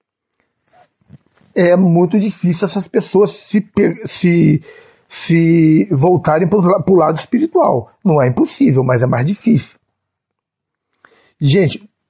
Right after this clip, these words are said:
seria um erro aplicarmos o texto somente aos ricos, porquanto o materialismo tem realizado a sua devastação moral até mesmo entre os mais pobres,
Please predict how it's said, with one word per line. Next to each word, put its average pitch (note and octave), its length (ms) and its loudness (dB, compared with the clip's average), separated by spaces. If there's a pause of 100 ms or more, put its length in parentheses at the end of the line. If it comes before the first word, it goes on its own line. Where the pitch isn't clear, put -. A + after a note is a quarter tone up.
seria F#3+ 400 2
um D#3 160 2
erro D3+ 340 2
aplicarmos D#3 680 0
o - 20 -20
texto - 240 -2
somente F3 340 0
aos A#3+ 140 -2
ricos, D3 540 -2 (1040)
porquanto D#3 380 0
o E3 40 2
materialismo E3+ 840 2
tem G#3 160 0
realizado F3 640 0
a E3 60 0
sua F#3 280 0
devastação D#3+ 600 0
moral D3 420 0 (300)
até F#3+ 760 -2 (160)
mesmo E3+ 640 0
entre E3+ 360 0
os F3+ 100 -4
mais F3 260 -4
pobres, - 560 -2